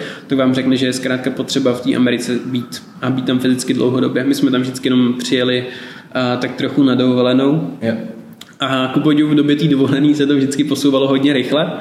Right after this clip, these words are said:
Speaker 1: ale jakmile jsme se vrátili do Brna, tak, a, na nás Amerika úplně zapomněla.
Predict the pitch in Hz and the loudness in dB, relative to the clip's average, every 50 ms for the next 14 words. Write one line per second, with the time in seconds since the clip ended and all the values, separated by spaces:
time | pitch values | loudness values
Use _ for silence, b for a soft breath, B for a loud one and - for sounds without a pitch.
0 | B B B B B B 143 135 135 135 135 135 135 139 135 131 - 139 131 - | B B B B B B -4 -2 0 0 0 0 2 2 2 2 2 0 0 0
1 | 147 135 135 127 123 123 - 131 135 131 127 127 127 127 139 151 151 156 147 - | 0 0 0 0 0 -2 -2 -2 0 0 0 0 0 0 2 2 0 0 0 0
2 | 135 127 127 127 - 131 123 127 127 123 123 123 123 123 123 123 131 127 123 120 | 0 0 -2 -2 -2 -2 -2 0 0 0 2 2 2 0 0 2 2 2 2 2
3 | 127 123 127 127 127 - 127 127 123 120 120 110 110 123 127 127 127 120 120 123 | 0 -2 -2 -4 -2 0 0 0 0 0 -2 -2 0 2 2 2 2 2 0 -2
4 | 123 123 B | -4 -6 B